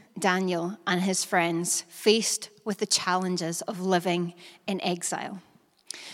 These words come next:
rising to positions of influence and leadership, whilst not compromising in their worship of the one true God. And doing so in the face of the tyrannical tendencies of the king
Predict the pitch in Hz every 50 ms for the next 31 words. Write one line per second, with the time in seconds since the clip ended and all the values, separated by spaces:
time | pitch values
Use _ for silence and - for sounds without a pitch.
0 | - - - 190 208 208 214 226 240 247 - 262 233 233 220 - - - - 208
1 | 190 214 208 - - 214 202 190 196 175 - - 233 220 226 208 - - 226 214
2 | 208 214 208 190 - - - - 196 185 180 180 196 190 - 175 175 - - 165
3 | 160 - - - - - - - - - - - _ - 202 196 196 190 - -
4 | 208 202 202 202 - - - - 202 202 196 - - 190 180 175 170 175 170 -
5 | 170 170 170 170 - - 170 165 175 170 170 170 175 175 175 - - - - -
6 | - - - - _ - 180 - - 175 156 151 156 170 175 170 - - 175 175
7 | - - 151 135 - - - - - - _ _ _ _ _ _ _ _ - _
8 | _ _ _ - - - - - - - - - 185 202 220 226 226 226 214 -
9 | - 202 180 220 233 247 240 240 - - - - 185 175 175 180 190 175 - -
10 | - - - - - - 202 202 196 185 - - - 208 214 208 - - - -
11 | - 202 196 185 - - 185 170 - - - - 190 190 185 190 196 202 214 220
12 | 214 214 - - 202 190 196 - - - - 214 214 208 190 180 175 170 - -
13 | 185 180 170 - - - 175 170 - - - - - - 180 175 165 156 147